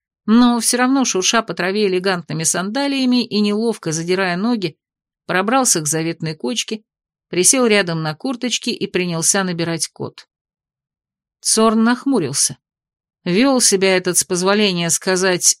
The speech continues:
«мужчина» совершенно непрофессионально. Вряд ли он сам где-то раздобыл бункер военно-разведывательного образца. Скорее всего, кто-то поспособствовал.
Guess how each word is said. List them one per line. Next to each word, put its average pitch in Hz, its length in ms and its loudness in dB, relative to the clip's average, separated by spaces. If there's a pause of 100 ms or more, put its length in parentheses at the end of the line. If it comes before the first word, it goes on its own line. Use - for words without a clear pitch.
«мужчина» 196 880 0 (380)
совершенно 208 720 2
непрофессионально. 196 1120 0 (680)
Вряд 254 420 2
ли 170 100 -2
он 170 120 -2
сам 226 300 4
где-то 175 340 0
раздобыл 180 480 0
бункер 175 460 -2
военно-разведывательного 170 1300 0
образца. 175 640 -4 (540)
Скорее 254 500 -4
всего, 269 340 2
кто-то 220 360 -2
поспособствовал. 156 1080 -4